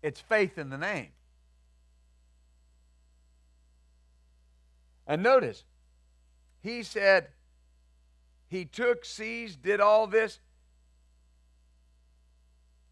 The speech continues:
and he included in there epidemics. Epidemics.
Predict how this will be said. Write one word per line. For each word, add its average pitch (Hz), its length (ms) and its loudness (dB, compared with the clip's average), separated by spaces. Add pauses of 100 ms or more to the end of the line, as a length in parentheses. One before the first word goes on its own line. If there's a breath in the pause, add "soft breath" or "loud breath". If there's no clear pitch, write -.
(1800)
and 175 120 -2
he - 80 -6
included 226 480 -8
in 196 140 -8
there 190 300 -4 (260)
epidemics. 214 1080 -8 (1500)
Epidemics. 202 1120 -10